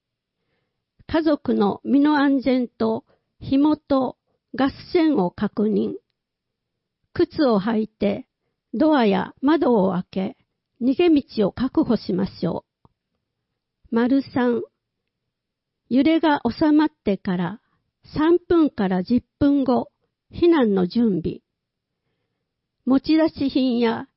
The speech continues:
避難経路を確認。また、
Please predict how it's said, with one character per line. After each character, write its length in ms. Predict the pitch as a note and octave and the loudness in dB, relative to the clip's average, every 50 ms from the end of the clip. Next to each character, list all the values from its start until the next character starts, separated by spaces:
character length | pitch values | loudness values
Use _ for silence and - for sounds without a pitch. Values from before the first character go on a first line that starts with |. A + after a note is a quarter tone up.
| _ _ | _ _
避 180 | - - D#4 D#4 | -4 0 0 2
難 220 | D#4+ E4+ F4+ F4+ | 4 4 2 2
経 320 | - - E4 D#4 D#4 C4+ G#3 | 0 0 0 0 2 2 2
路 160 | G3+ F3 E3 | 2 0 0
を 60 | E3 | 0
確 320 | - - G3 G3 - - G#3 | -2 -4 -6 -6 -2 -2 -2
認。 320 | A3 A3 G3 A3 A#3 E4 A#4 _ _ _ _ _ _ _ _ _ _ _ _ _ _ _ _ _ _ _ - | 0 0 0 -2 -2 -6 -10 _ _ _ _ _ _ _ _ _ _ _ _ _ _ _ _ _ _ _ -6
ま 140 | G#3+ G#3+ G#3+ | -6 -6 -6
た、 380 | _ - A#3 A#3 B3+ B3+ - | _ -6 -6 -4 -4 -6 -10